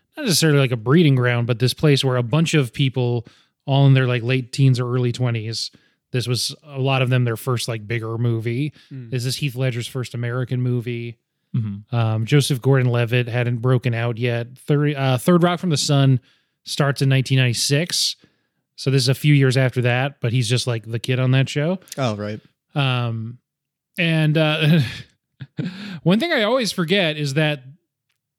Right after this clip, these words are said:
Speaker 1: Allison Janney, who six months after this movie came out would star on The West Wing, um, and then many years later win, uh, an Oscar for I, Tonya, she's, like, in three of the first five scenes of the movie,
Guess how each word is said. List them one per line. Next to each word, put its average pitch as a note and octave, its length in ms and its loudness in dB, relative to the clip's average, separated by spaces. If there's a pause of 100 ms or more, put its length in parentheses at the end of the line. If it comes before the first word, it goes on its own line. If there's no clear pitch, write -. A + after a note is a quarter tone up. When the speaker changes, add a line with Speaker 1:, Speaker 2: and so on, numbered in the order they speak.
(240)
Speaker 1:
Allison F#3+ 460 4
Janney, C#3 720 0
who D3 180 4
six - 380 0
months D#3+ 240 4
after C#3+ 240 2
this C3 240 -2
movie C3 260 2
came B2+ 260 0
out A#2+ 300 -2 (340)
would B2+ 140 -2
star C3 340 -2
on B2 120 0
The B2 80 0
West B2+ 260 0
Wing, A#2+ 440 -2 (600)
um, A#2 640 -6 (1120)
and C#3 240 -2
then B2 200 0
many F#3+ 180 2
years C#3+ 260 4
later B2 300 0
win, B2 420 0
uh, A#2 280 -4
an A#2+ 100 -4
Oscar B2 340 -4
for B2+ 200 -4
I, B2+ 80 -2
Tonya, A#2+ 400 -4 (720)
she's, G3+ 480 0
like, D3+ 460 0 (880)
in D3+ 220 2
three E3 420 0
of F#3 140 2
the E3 100 0
first F3+ 340 -2
five D3+ 300 -2
scenes E3 300 2
of D#3 100 0
the C#3 80 0
movie, F3+ 480 0